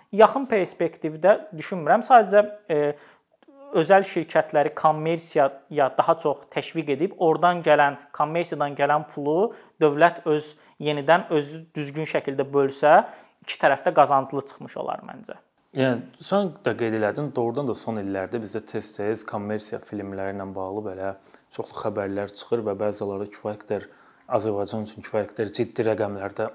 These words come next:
Speaker 2: <clears throat> izlənmə saylar olur. Bax, buna mənə maraqlıdır ki, ölkədə bu tip kommersiya xarakterli filmlərin çəkilməsi yekunda həm izləyicilərin film zövqünün inkişafı baxımından, həm o texniki heyətin inkişafı baxımından ümumiyyətlə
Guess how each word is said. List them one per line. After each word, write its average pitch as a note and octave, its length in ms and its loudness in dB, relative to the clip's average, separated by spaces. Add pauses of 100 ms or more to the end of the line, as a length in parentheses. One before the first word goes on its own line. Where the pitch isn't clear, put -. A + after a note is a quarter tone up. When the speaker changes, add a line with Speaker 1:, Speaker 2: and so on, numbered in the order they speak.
(120)
Speaker 2:
<clears throat> D#3+ 240 0
izlənmə A2 400 0
saylar G2+ 400 -6
olur. C3 300 -2 (340)
Bax, - 200 -2
buna F3+ 120 2
mənə C3 200 4
maraqlıdır G#2+ 500 0
ki, - 220 -10
ölkədə G#2+ 380 -4
bu G#2+ 140 -10
tip - 280 -14
kommersiya G#2 540 -8
xarakterli G#2+ 720 -12
filmlərin G2 640 -10
çəkilməsi - 680 -16 (680)
yekunda B2 580 -2
həm C#3+ 240 -6 (460)
izləyicilərin G#2 1040 -4 (340)
film G#2 400 -10
zövqünün G2 680 -10 (140)
inkişafı G2+ 560 -12
baxımından, G2 440 -12
həm A#2+ 160 -8
o G#2+ 80 -12
texniki A2+ 560 -12
heyətin G2+ 600 -10 (440)
inkişafı G#2 440 -12
baxımından G#2 500 -10
ümumiyyətlə A#2+ 460 -2